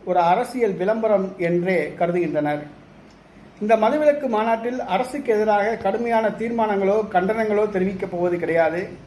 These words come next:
அரசாங்கத்துக்கு எதிராக ஜால்ரா அடிக்கத்தான் போகிறார்கள். படிப்படியாக மதுவிலக்கு அமல்படுத்தப்படும் என்று முதல் நாள்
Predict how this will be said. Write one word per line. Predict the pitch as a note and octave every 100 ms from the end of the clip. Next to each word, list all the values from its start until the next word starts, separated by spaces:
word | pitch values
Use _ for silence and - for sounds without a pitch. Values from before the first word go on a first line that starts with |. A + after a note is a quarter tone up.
| - - - - - -
அரசாங்கத்துக்கு | F#3 - D#4 D4 C4+ A#3+ G#3
எதிராக | G#3 G3+ B3+
ஜால்ரா | F#3 F#3+ A#3+ C4 A#3
அடிக்கத்தான் | G3+ G3 G#3 G#3+
போகிறார்கள். | F#3+ F#3 F3+ E3 D#3 E3+ F#3 - - - - - - - -
படிப்படியாக | A3+ D4 D#4 D4+ C#4+ C#4
மதுவிலக்கு | C4+ G#3+ B3+ B3+ A#3+ A3+
அமல்படுத்தப்படும் | G3+ A3 A#3 G#3+ G#3 G3+ G#3+
என்று | G#3 G3 G3 E3 D#3 E3+
முதல் | F#3+ A#3+
நாள் | A#3 G3 D#3 D3+ -